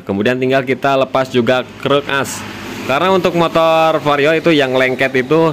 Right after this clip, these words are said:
sebelah kiri ya, jadi yang keras banget, susah dibuka itu harus menggunakan tracker ya, teman-teman. Karena lengket, lahar sama crankcase-nya itu nempel. Oke,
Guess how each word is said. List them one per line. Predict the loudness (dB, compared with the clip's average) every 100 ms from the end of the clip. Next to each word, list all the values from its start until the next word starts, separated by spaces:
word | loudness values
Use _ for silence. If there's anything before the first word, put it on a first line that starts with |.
| -2
sebelah | -4 0 2 0
kiri | 0 0 2 0
ya, |
jadi | 0 0 2 2
yang | 0
keras | -2 -2 -2
banget, | -4 -2 -2 -4 -8 -16 -16 -16 -8
susah | -4 -2 0
dibuka | 0 0 0 -2
itu | 0 0
harus | 0 -2
menggunakan | -2 -2 0 -2 -2 -4
tracker | -4 -4 -4
ya, | -4
teman-teman. | -4 -6 -4 -4 -6 -12 -20 -20 -20 -20 -20 -20 -20 -20 -20 -20 -20 -20 -20 -12
Karena | -8 -4 0
lengket, | 0 -2 -2 -4 -6 -4
lahar | -2 -2 -2
sama | -2 -2 0 0 -2 -4
crankcase-nya | -4 -4 -2 -4 -4 -4
itu | -2 -2
nempel. | -2 -4 -4 -6 -12 -20 -20 -20 -20 -8
Oke, | -2